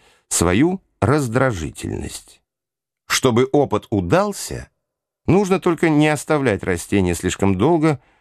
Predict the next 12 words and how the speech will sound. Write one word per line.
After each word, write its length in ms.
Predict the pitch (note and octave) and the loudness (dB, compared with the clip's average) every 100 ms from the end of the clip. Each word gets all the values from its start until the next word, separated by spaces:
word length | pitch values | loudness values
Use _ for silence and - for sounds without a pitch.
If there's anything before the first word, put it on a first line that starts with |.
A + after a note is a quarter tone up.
| _ _ | _ _
под 140 | - A2+ | 0 2
влиянием 920 | A#2+ B2 A2+ C3+ C3+ C3 B2+ A#2+ G2 F2+ _ _ _ _ _ _ _ _ | 4 4 4 2 2 2 2 0 -4 -12 _ _ _ _ _ _ _ _
анестезирующего 1080 | A#2+ A#2 G#2+ - G2+ D2+ F#2 F2+ E2 - E2 | 0 0 -2 -2 -2 0 0 0 -2 -2 0
вещества, 680 | D#2 E2 - E2+ - C2+ A1+ - - | 0 -2 -2 -4 -2 -4 -4 -8 -8
иначе 480 | - G#2 F3+ - A2+ | -2 2 0 0 -2
оно 200 | G2 F#2+ | 0 -2
более 380 | F#2 C#3+ A2 G2 | 0 2 2 0
уже 340 | E2 G2 D#2 _ - | 0 -2 -2 _ -2
не 120 | C3+ | 0
поправится, 680 | C3+ - E2+ B1 - - - | 0 -2 -4 -4 -10 -12 -4
а 140 | F2+ | -2
погибнет 760 | F2+ E2 C#3 E3 D3+ - - | -2 -2 -2 2 0 -2 -20